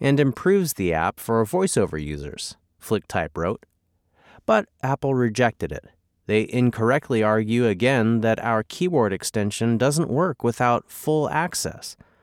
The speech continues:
something they rejected us for three years ago. Back then, we successfully appealed and overturned their decision,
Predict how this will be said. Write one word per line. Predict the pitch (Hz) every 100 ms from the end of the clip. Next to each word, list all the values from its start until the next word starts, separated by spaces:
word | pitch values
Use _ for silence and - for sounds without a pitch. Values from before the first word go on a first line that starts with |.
| _
something | - 123 117 120 117 113
they | 107 101
rejected | 95 95 123 143 - 95
us | 87 90 -
for | - 87 85 92
three | - 127
years | 110 123 131
ago. | 104 - - - _ _ _ _ _ _ -
Back | 170 -
then, | 160 156 131 131
we | 123
successfully | 117 117 - - 143 - 127 120 107
appealed | 90 - 185 185 104 90
and | - 107
overturned | 117 104 - 196 196 120
their | 90 82
decision, | 87 - 95 92 110